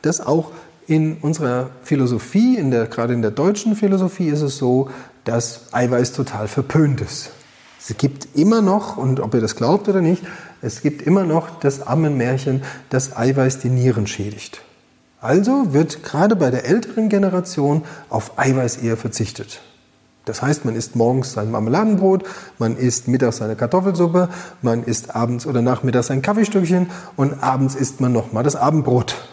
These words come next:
So. Eiweißgehalt am Tag ungefähr zwanzig bis maximal dreißig Gramm und das ist schon viel, das ist schon viel hochgerechnet. Der normale Körper braucht mindestens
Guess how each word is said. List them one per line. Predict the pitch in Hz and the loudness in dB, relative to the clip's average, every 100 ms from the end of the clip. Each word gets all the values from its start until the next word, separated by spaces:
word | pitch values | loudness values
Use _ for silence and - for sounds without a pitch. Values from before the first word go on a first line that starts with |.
| - _ _ _ | -20 _ _ _
So. | - 107 - - _ _ - | -6 -6 -6 -18 _ _ -2
Eiweißgehalt | 147 190 202 202 165 151 165 170 | 2 4 2 2 0 2 2 0
am | 117 123 | -4 -2
Tag | 190 202 - | -2 -2 0
ungefähr | 202 190 180 147 131 131 - - - _ - | 2 4 2 2 0 0 -10 -20 -20 _ -6
zwanzig | - 143 135 131 120 - - | -2 0 2 0 0 -4 -4
bis | 123 - | -2 -2
maximal | 110 - 127 104 110 | -4 -2 -2 0 -2
dreißig | - 107 101 120 | -4 -6 -4 -8
Gramm | - 120 123 | -6 -6 -4
und | 120 | -4
das | 127 - | -4 -4
ist | 123 - | -4 -2
schon | 175 185 | 2 2
viel, | 185 - 214 180 131 113 107 | 2 0 2 4 4 2 -2
das | 143 | -6
ist | 147 135 | -6 -2
schon | 165 156 | 0 0
viel | - - 175 139 | -2 2 4 6
hochgerechnet. | 131 - - 107 98 - - - _ - - - - - - - - - - _ | 4 2 -2 -4 -4 -8 -20 -20 _ -20 -20 -20 -20 -20 -18 -18 -18 -20 -20 _
Der | 139 | 0
normale | 139 135 147 233 285 | 2 4 4 2 2
Körper | 151 135 151 175 | 2 2 2 -2
braucht | - - 107 101 214 - - - | -2 -4 0 4 2 0 -10 -6
mindestens | 117 123 120 139 - 180 - | 0 2 0 -2 -2 -4 -6